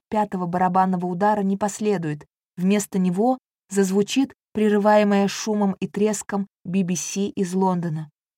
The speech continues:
После того, как меня раза два застали слушающей эту передачу, моё сознание зарегистрировало связь между становлением собственного мнения и оплеухами, А из первого урока гражданственности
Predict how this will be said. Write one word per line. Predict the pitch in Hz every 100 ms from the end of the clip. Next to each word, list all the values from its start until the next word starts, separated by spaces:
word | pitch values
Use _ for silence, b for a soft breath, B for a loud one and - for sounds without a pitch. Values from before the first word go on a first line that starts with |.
| _
После | - 220 220
того, | 208 214 233
как | 214 190
меня | 190 196 208 208 -
раза | - 196 196 180
два | 185 202
застали | 190 185 - 214 202
слушающей | - 208 202 190 - 180 -
эту | 180 -
передачу, | - 185 175 226 254 - - _ _ -
моё | 185 240
сознание | 240 214 190 208 240 233 196 -
зарегистрировало | 175 190 180 190 - 214 240 208 196 190 _
связь | - - 208 214 175 - _ _
между | 190 196 175
становлением | 180 185 196 196 202 180 175
собственного | 165 214 202 - 180 170 165
мнения | 165 175 220 240 226 220
и | 220
оплеухами, | 208 214 214 220 202 - 160 151 147 _ _ _ -
А |
из | 202 -
первого | 240 240 220 208
урока | - 214 220 214
гражданственности | 180 190 185 170 220 262 - 240 233 - 226